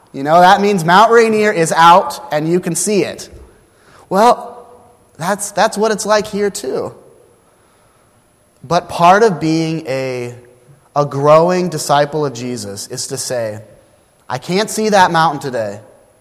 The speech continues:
I can't see it. It's covered in clouds, but I know that it's there. I know that God is faithful. I know he's my rock.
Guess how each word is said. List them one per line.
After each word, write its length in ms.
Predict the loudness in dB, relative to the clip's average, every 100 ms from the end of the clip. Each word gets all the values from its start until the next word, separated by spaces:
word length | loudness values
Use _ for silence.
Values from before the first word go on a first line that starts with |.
| _ _ _ _
I 80 | -12
can't 320 | -6 -4 -4
see 160 | -4 -2
it. 80 | -2
It's 140 | -2
covered 280 | 0 0 2
in 120 | -4
clouds, 380 | -4 -2 -2 -2
but 120 | 0
I 120 | 0 -2
know 340 | -4 -4 -4
that 100 | -6
it's 180 | -8 -8
there. 360 | -10 -10 -12 -20 _ _ _ -20 _ _ _ _ _ _
I 120 | -8
know 340 | -4 0 0 2
that 160 | 0
God 240 | 2 2 0
is 100 | -6
faithful. 580 | -10 -12 -14 -18 -18 -20 _ _ _ -8
I 140 | -4
know 340 | 0 2 2 2
he's 260 | -2 -4
my 120 | -2
rock. 460 | -2 -2 -4 -6 -10